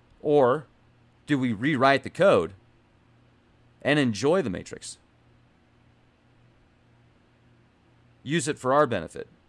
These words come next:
Break out of the firewalls. Learn the system. Create our own systems.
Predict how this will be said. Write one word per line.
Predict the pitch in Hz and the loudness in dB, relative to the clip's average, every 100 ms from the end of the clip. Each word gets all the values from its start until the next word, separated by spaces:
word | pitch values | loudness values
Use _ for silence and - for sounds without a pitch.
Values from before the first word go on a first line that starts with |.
| _ | _
Break | 101 131 139 139 | -8 -2 0 2
out | 143 151 | 2 2
of | |
the | 120 | 0
firewalls. | 113 101 82 80 - - _ _ _ _ _ _ _ _ _ _ _ _ _ _ _ _ _ _ _ _ _ _ _ | 0 0 -2 -6 -10 -16 _ _ _ _ _ _ _ _ _ _ _ _ _ _ _ _ _ _ _ _ _ _ _
Learn | 110 139 143 | -4 -2 0
the | 120 | -2
system. | - 98 - 58 - _ _ _ _ _ _ _ _ _ | -6 -8 -12 -18 -20 _ _ _ _ _ _ _ _ _
Create | - 139 143 | -8 -2 0
our | 120 | 0
own | 120 131 | 0 -2
systems. | - 85 - - - | -8 -12 -14 -20 -20